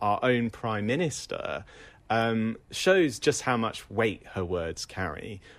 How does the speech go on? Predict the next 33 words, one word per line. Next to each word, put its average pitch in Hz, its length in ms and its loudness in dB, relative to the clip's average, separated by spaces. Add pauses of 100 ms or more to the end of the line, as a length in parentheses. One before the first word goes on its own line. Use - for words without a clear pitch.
but 120 100 4
also 110 460 2
the 92 80 -12
fact - 380 -8
that, - 560 -6
you 117 100 -4
know, 98 160 0
this 110 260 -4
ultimately 101 800 -2
is 117 200 -4
a, 107 140 -2
is 104 120 -4
a 110 80 0
joint 113 380 0
effort. - 420 -6 (120)
You 95 80 -10
know, 95 120 -4
the 98 120 -8
royal 113 200 2
family 101 320 -4
are 95 40 -4
there 95 280 -2
to - 140 -10
support - 800 -2 (360)
the 113 60 0
work 101 420 2
and 107 180 -2
the 101 120 -4
efforts 98 560 -8
of 98 180 -2
our 92 160 0
government. - 840 -6 (440)
And 101 460 0